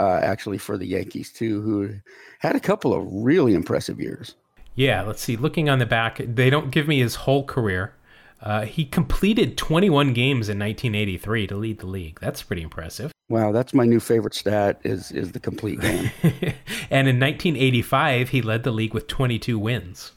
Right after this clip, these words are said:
Speaker 1: Yes.
Speaker 2: Yeah. Definitely a great player.
Speaker 1: Yeah.
Speaker 2: Uh, next, Ellis Burks. Wow, these are some good, good players. They're all considered
Speaker 1: Boston Red
Speaker 2: common.
Speaker 1: Sox. Yeah.
Speaker 2: Yeah, these are all considered common, uh, players.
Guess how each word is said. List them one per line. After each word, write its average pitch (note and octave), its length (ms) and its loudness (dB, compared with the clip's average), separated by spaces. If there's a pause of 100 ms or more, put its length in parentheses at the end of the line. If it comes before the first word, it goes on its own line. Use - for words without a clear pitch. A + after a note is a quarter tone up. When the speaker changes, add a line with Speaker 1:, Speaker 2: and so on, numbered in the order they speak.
(280)
Speaker 1:
Yes. - 340 -4
Speaker 2:
Yeah. G#2 180 -2 (1200)
Definitely B2 400 0
a G2 40 -2
great F#2+ 240 -2
player. F2 320 -6 (380)
Speaker 1:
Yeah. A#2+ 220 4
Speaker 2:
Uh, B2 40 2
next, C#3+ 360 0 (120)
Ellis C#3 300 2
Burks. - 680 0
Wow, D#3+ 200 4
these A3 180 2
are D#4+ 60 2
some G#2 260 0 (120)
good, E3 280 4 (380)
good G3 200 4
players. A2+ 460 2
They're A#2 140 2
all E3+ 200 4
considered F3+ 500 4
Speaker 1:
Boston A2 80 4
Red C3 100 8
Speaker 2:
common. C#3 180 4 (220)
Speaker 1:
Sox. - 280 -18 (120)
Yeah. C#3 420 4
Speaker 2:
Yeah, A#2+ 220 4 (260)
these D3+ 240 2
are A#2+ 140 2
all D3 180 6
considered D#3 540 0
common, A#2+ 640 2 (260)
uh, A2+ 260 0
players. G2 720 -2